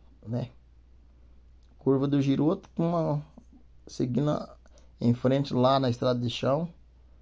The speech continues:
ou rua de chão, pra quem conhece rua, Leonora.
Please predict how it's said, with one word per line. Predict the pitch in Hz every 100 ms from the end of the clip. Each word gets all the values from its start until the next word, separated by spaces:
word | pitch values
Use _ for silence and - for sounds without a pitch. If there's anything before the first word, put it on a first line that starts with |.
| - - - -
ou | 120
rua | 120 139
de | 123
chão, | - 123 120
pra | 113
quem | 120
conhece | 117 120 120 120
rua, | 117 135 170 170 - - - - -
Leonora. | 127 139 139 117 110 104